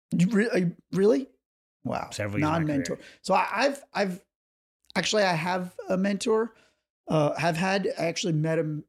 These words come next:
Speaker 1: at jury duty of all places.
Speaker 2: Mm-hmm.
Speaker 1: This is a very Hollywood story. Uh, should I tell, should I talk about my mentor fail first?
Speaker 2: I didn't know you, you had a mentor though.
Speaker 1: Yeah, yeah, yeah, yeah. Well, this is, this is also kind of a fail 'cause he's not in the biz anymore.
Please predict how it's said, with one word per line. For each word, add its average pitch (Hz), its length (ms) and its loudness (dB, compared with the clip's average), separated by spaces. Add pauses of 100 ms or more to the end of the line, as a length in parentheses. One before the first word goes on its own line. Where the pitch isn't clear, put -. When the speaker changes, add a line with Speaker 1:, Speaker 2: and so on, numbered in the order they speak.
(100)
Speaker 1:
at 143 160 -4
jury 160 340 0
duty 220 300 -2
of 226 100 0
all 226 120 -2
places. 220 380 -4
Speaker 2:
Mm-hmm. 131 240 -6 (500)
Speaker 1:
This 202 120 6
is 190 120 2
a 175 60 2
very 175 220 4
Hollywood 131 460 0
story. 120 380 -4 (440)
Uh, 135 400 0 (320)
should 165 160 4
I 175 40 6
tell, 202 280 4
should - 120 0
I 175 40 4
talk 196 140 2
about 185 180 0
my 165 80 2
mentor 160 500 0
fail 156 440 0
first? 180 380 -4
Speaker 2:
I 139 80 0
didn't 208 120 -4
know 165 80 0
you, 127 140 -2
you 123 160 -4
had 127 120 -4
a 123 60 -4
mentor 135 320 -4
though. 76 160 -20
Speaker 1:
Yeah, 240 420 4
yeah, 143 320 -2
yeah, 131 120 -4
yeah. 160 160 2
Well, 185 240 4
this 160 180 0
is, 147 220 -8 (340)
this 180 260 2
is - 60 2
also 185 400 0
kind 135 180 -4
of 123 60 -4
a 127 60 -6
fail 131 420 -6 (320)
'cause 151 120 0
he's 151 120 2
not 160 120 2
in - 60 -2
the 139 60 -2
biz 147 320 2
anymore. - 360 -4